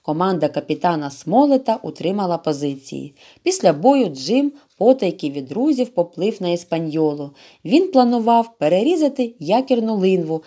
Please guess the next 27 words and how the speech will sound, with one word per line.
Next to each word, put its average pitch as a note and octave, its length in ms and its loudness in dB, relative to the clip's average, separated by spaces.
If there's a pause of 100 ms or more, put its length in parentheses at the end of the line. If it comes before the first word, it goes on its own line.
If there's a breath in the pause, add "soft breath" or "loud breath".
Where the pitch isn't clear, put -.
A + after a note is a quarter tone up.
(160 loud breath)
аби C#3+ 220 -2
течія D#3 640 -2 (240 loud breath)
викинула A3 680 0
корабель E3 440 0
на E3 180 0
берег. D3 380 0 (300 soft breath)
Це E3+ 200 2
мало D3+ 300 0
перешкодити G3+ 800 0
втечі G#3 420 -2
розбійників F#3 680 -2
з F3+ 100 -2
острова. C#3+ 540 -2 (340 soft breath)
Юнакові D#4 460 2
вдалося A#3 560 4
здійснити F#3+ 600 -4
задумане. D#3+ 720 -2 (320 loud breath)
На E3+ 100 2
його E3 260 2
щастя, G#3 560 2 (240 loud breath)
на F#3+ 100 -2
Еспаньолі D4 680 2
залишилось C4+ 640 2
тільки, A#3+ 340 -4
тільки A3+ 360 -6
двоє A3 380 2
піратів, E3+ 580 0